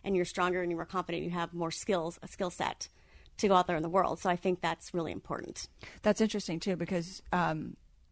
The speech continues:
Speaker 2: even just thinking about your campaigns, you probably have more things to say,
Speaker 1: Mm-hmm.
Speaker 2: more ways to say them, right? Like, maybe that Reddi-wip wouldn't come to you at eighteen.
Speaker 1: Exactly.
Speaker 2: <laughs>
Speaker 1: 'Cause you had, you had, you have experience in the world. Like, you
Speaker 2: Yeah.
Speaker 1: have, um,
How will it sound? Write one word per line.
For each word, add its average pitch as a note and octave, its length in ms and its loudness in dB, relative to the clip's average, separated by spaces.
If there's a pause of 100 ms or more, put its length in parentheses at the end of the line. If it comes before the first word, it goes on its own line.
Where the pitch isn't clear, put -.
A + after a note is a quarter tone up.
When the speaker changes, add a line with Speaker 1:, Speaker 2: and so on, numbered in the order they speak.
(240)
Speaker 2:
even G#3 320 4
just F#3+ 180 0
thinking F#3 200 0
about F3+ 180 0
your D#3+ 80 0
campaigns, E3 580 -2
you F3+ 60 -4
probably G3+ 440 0
have F3 240 -2
more E3 300 -2
things D#3 320 -4
to - 100 -12
say, - 440 0 (100)
Speaker 1:
Mm-hmm. A3 320 8
Speaker 2:
more F3+ 160 6
ways F#3 280 2
to D3+ 100 -6
say F3 260 0
them, D2+ 300 -2
right? E3 280 4
Like, - 280 -2
maybe F3 260 4
that D3 160 2
Reddi-wip E3 460 0
wouldn't D#3+ 240 2
come F#3+ 180 2
to - 140 -2
you D#3 180 -2
at - 100 2
eighteen. F#3 220 2
Speaker 1:
Exactly. G#3 460 8 (140)
Speaker 2:
<laughs> - 180 -14
Speaker 1:
'Cause C4+ 80 2
you D#4+ 100 8
had, C#4+ 240 8
you C4 80 4
had, B3 220 6
you B3 140 6
have A3+ 220 10
experience G#3+ 600 6
in F3+ 60 6
the E3+ 60 8
world. F3+ 360 6
Like, F#3+ 100 0
you G3+ 80 2
Speaker 2:
Yeah. G3+ 120 8
Speaker 1:
have, F#3+ 220 6
um, E3+ 440 0